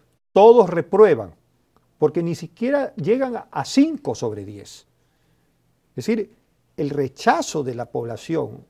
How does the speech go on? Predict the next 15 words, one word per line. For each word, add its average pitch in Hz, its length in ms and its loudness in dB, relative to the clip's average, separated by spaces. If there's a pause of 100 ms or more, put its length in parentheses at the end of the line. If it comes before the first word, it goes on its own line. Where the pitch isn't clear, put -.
(340)
el 120 160 -12
de-, 104 220 -16 (680)
el 107 100 -18
descrédito 165 640 -4
que 113 100 -10
tienen 147 300 -8
los 123 120 -10
políticos 123 600 -10 (380)
españoles 143 480 -10 (340)
es 127 160 -8
muy 190 340 -8
significativo. 120 920 -8 (640)
Porque 151 200 -6
ha 139 80 -4
pasado 208 720 -6